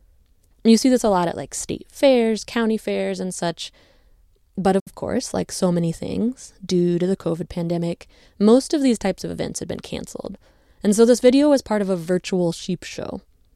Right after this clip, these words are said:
The kid was adorable. The sheep stood taller than her. She walked it around on a short rope, told it to stand back. And when her mom asked her what kind it was, she said, "White," and then corrected herself and said, "Dorset,"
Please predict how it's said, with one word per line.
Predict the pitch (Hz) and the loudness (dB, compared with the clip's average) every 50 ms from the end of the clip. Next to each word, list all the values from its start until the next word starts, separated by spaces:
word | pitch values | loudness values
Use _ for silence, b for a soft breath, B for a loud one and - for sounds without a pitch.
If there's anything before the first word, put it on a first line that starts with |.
| _ _ - | _ _ -8
The | 254 214 | -6 -2
kid | - - 262 262 | 2 4 4 6
was | 240 262 262 226 - - _ _ - | 6 4 2 2 0 -8 _ _ -6
adorable. | - 190 165 156 165 156 147 - - - - - - 226 269 277 - _ - | -6 -4 -2 -2 -2 -2 0 -2 -4 -4 -2 -2 0 0 0 0 -2 _ -4
The | 208 208 | -2 -2
sheep | - - 233 226 - - | 0 0 0 0 0 0
stood | - - 214 196 165 | -4 -2 -2 -2 -2
taller | - - 190 180 175 180 180 | -2 0 2 2 2 2 0
than | 175 175 | -2 -4
her. | 175 175 170 170 170 170 165 - b b b b b b b | -4 -4 -4 -2 -2 -4 -4 -6 b b b b b b b
She | b - - | b -2 0
walked | 202 202 196 190 - - | 2 4 4 2 2 0
it | 208 185 | 0 0
around | 185 175 160 156 160 165 160 | 2 0 0 -2 -2 -2 -4
on | 160 | -4
a | 165 | -6
short | - - - - - - | -8 -8 -8 -8 -8 -2
rope, | 180 208 220 208 196 196 - - _ _ _ | 2 4 6 6 4 2 -2 -10 _ _ _
told | - - 180 170 165 | -6 -2 -2 -2 -2
it | - | -2
to | - - | -6 -10
stand | 160 - - 175 160 147 156 170 - | -12 -8 -8 -6 -6 -6 -8 -6 -2
back. | - 196 190 180 180 - - - b b b b | 0 2 2 2 0 -2 -8 -20 b b b b
And | 202 208 | 2 2
when | 220 202 | 4 4
her | 214 214 | 6 6
mom | 214 208 214 220 220 220 - | 6 6 6 6 4 4 2
asked | - 170 170 185 - - - | 0 0 0 -2 -4 -8 -8
her | - | -6
what | 160 160 - | -6 -6 -6
kind | - - - 180 180 185 175 165 | -8 -6 -4 -2 0 0 0 -2
it | - - | -4 -4
was, | - - - - 190 - - - _ _ _ _ | -6 -8 -8 -8 -10 -12 -12 -16 _ _ _ _
she | - - - 175 | -16 -12 -10 -8
said, | - - 165 160 151 151 _ _ _ _ | -6 -4 -4 -4 -6 -8 _ _ _ _
"White," | - 180 170 160 160 - _ - - _ _ _ _ _ _ - | -6 -4 -4 -4 -4 -8 _ -18 -20 _ _ _ _ _ _ 0
and | 190 | 2
then | 196 196 190 | 4 4 2
corrected | - 202 190 190 190 - - 180 - | 2 2 2 2 2 0 -4 -8 -6
herself | - - - - - - 180 - _ - | -8 -8 -8 -8 -8 -8 -10 -12 _ -12
and | 170 - | -10 -6
said, | - 175 165 160 156 - - 160 | -4 -4 -4 -4 -6 -8 -6 -2
"Dorset," | - 180 180 180 - - - - - - _ - | 0 0 0 0 -2 -6 -8 -8 -8 -10 _ -20